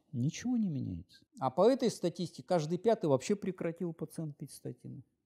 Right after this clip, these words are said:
Потому что вылечился. И вот эзотимиб и здесь работает, кстати говоря. То есть и после коронарного шунтирования та же самая ситуация,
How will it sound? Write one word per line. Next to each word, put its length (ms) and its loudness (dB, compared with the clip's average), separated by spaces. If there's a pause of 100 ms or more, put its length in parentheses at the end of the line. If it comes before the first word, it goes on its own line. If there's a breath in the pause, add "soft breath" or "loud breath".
(100)
Потому 140 -14
что 120 -2
вылечился. 640 -8 (240)
И 80 0
вот 200 4
эзотимиб 520 2
и 40 4
здесь 420 0
работает, 500 -2
кстати 320 -4
говоря. 460 -4 (640)
То 80 -4
есть 140 -6
и 40 -4
после 320 -2
коронарного 720 6
шунтирования 680 0
та 260 6
же 120 6
самая 420 6
ситуация, 720 2